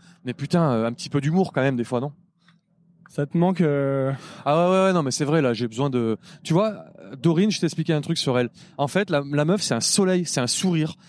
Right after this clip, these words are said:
Speaker 1: Bon, là, peut-être que... regarde, regarde, regarde, t'as, t'as vu, t'as vu, regarde, regarde, Dorine,
Speaker 2: <laughs>
Speaker 1: Dorine, Dorine, Dorine, regarde, regarde, voilà, tu vois. Donc Dorine, elle a ça. Et, euh, et ça, je, je lui prends son énergie, donc là, je, je le dis en direct, je lui prends son énergie, je vole, quoi, je vole tout.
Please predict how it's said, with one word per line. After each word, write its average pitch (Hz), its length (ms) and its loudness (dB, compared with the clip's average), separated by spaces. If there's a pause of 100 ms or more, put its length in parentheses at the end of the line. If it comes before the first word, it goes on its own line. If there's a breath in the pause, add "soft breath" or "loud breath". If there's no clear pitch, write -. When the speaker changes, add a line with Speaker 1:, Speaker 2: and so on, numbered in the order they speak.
(140 soft breath)
Speaker 1:
Bon, 131 80 0
là, 165 100 2
peut-être 170 200 -6
que... 135 60 -18
regarde, 165 240 0
regarde, 262 160 0
regarde, 262 180 0
t'as, 233 100 0
t'as 214 120 2
vu, 277 120 0
t'as 233 100 2
vu, 269 80 0
regarde, 262 380 2
regarde, 262 320 4
Dorine, 339 240 2
Speaker 2:
<laughs> - 0 -
Speaker 1:
Dorine, - 0 -
Dorine, 359 200 0
Dorine, 370 320 -2
regarde, 269 240 0
regarde, 302 180 0
voilà, 277 1000 0
tu 247 80 -6
vois. 247 200 0 (340 loud breath)
Donc 190 180 2
Dorine, 190 280 0
elle 175 80 0
a 160 80 0
ça. 185 220 0 (240 soft breath)
Et, 160 180 2
euh, 160 180 0
et 151 60 0
ça, 147 480 -2 (400 soft breath)
je, 139 180 -2
je 160 160 0
lui 196 60 4
prends 247 220 0
son 247 140 0
énergie, 220 360 2
donc 165 200 -4
là, 202 100 0
je, 160 220 -2
je 147 120 -2
le 165 60 0
dis 165 120 0
en 196 80 2
direct, 214 200 0
je 151 60 -2
lui 160 100 -2
prends 226 140 0
son 214 100 -4
énergie, 185 240 -2
je 156 120 -2
vole, 175 360 2
quoi, 135 180 0
je 135 60 0
vole 156 220 -2
tout. 131 140 -8